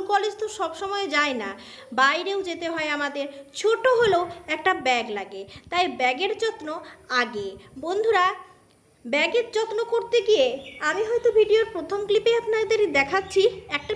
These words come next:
পেন্সিল। একটা পেন্সিলের সাহায্যে আপনি আপনার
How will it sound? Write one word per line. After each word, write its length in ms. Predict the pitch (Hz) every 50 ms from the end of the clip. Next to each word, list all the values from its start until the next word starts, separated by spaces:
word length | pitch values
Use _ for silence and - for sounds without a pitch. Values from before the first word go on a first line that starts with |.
| - -
পেন্সিল। 540 | - 285 277 277 277 - 277 262 226 202 196 - - - - - -
একটা 220 | 247 247 - 440 427 -
পেন্সিলের 520 | 339 302 285 285 277 - 392 381 466 466 - -
সাহায্যে 460 | 466 440 427 480 440 302 - 269 254 254 - - - - -
আপনি 340 | - 254 262 262 - 339 359 403
আপনার 380 | 427 415 415 415 392 330 311